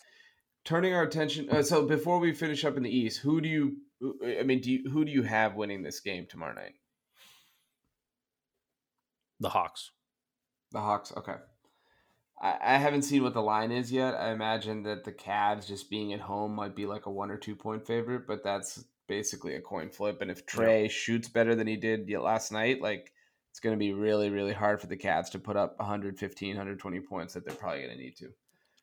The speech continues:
Speaker 2: Exactly.
Speaker 1: Um, all right, out west, I thought that the Timberwolves-Clippers game, aside from the fact that the refs, like,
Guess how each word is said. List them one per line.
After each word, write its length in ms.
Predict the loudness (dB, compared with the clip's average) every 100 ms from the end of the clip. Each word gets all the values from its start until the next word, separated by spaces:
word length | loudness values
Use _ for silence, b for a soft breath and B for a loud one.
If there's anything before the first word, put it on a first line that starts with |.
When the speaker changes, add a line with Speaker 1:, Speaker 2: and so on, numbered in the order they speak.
| -12
Speaker 2:
Exactly. 120 | 0
Speaker 1:
Um, 440 | 4 6 4 -4 -12 _ _ _ _ _ -6
all 80 | 0
right, 160 | 2 4
out 240 | 4 6
west, 420 | 6 4 2 -6 -16 _ _ _ -2
I 120 | 0
thought 320 | 4 2 2
that 160 | -2 -2
the 320 | -2 -2 -2
Timberwolves-Clippers 880 | 0 2 0 -2 -4 -4 -4 -2 -4
game, 420 | -4 -4 -4 -8 -12 _ _ _ _ _ -10
aside 360 | -2 0 2
from 140 | 0 -2
the 80 | 0
fact 320 | 2 2 0
that 120 | -6
the 60 | -4
refs, 440 | 0 0 0 -4
like, 220 | -4 -6